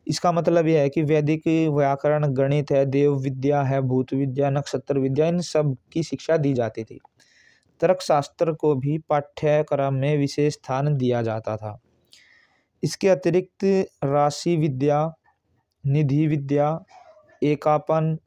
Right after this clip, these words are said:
तथा शिक्षा विद्या का भी अध्ययन होता था।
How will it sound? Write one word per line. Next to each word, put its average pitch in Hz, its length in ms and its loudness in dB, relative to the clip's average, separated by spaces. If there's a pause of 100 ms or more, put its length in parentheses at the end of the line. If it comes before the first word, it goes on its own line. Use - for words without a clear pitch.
(140)
तथा 151 340 0
शिक्षा 151 460 -2
विद्या 131 420 0 (580)
का 135 180 0
भी 131 140 0
अध्ययन 131 400 0
होता 110 380 -2
था। 101 220 -18